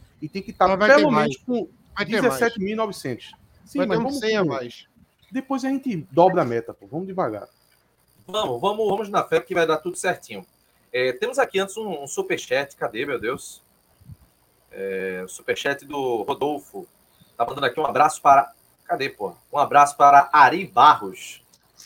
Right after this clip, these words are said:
Speaker 3: Mandando
Speaker 1: Não,
Speaker 3: aqui um
Speaker 1: vamos
Speaker 3: abraço
Speaker 1: fazer
Speaker 3: pra
Speaker 1: melhor. Vamos entrar na live do, do, da T V F P F, o, o programa que eles gravaram agora há pouco.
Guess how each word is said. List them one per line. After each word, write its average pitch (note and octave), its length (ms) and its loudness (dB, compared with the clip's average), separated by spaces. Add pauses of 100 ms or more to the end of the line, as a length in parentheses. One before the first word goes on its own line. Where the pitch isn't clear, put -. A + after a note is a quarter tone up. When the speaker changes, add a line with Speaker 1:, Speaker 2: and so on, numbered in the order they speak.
(120)
Speaker 3:
Mandando A3+ 260 -4
Speaker 1:
Não, D4+ 40 2
Speaker 3:
aqui D#4+ 80 2
um - 20 4
Speaker 1:
vamos E4+ 100 6
Speaker 3:
abraço F4+ 180 6
Speaker 1:
fazer D#4+ 120 6
Speaker 3:
pra F4 100 8
Speaker 1:
melhor. A3 420 4 (260)
Vamos C#4+ 320 2
entrar F#3+ 320 4
na F#3+ 160 2
live D3+ 380 4
do, B2+ 680 -4 (500)
do, G2+ 760 -8 (240)
da B2+ 80 0
T C#3+ 180 -2
V C3+ 140 0
F F#3+ 160 0
P - 100 -2
F, C#3 420 0 (420)
o, A2 680 -6 (160)
o - 60 -20
programa D3+ 320 2
que D#3 80 -2
eles C#3+ 100 -2
gravaram C3 720 0
agora C3 280 0
há - 40 0
pouco. D3+ 420 -2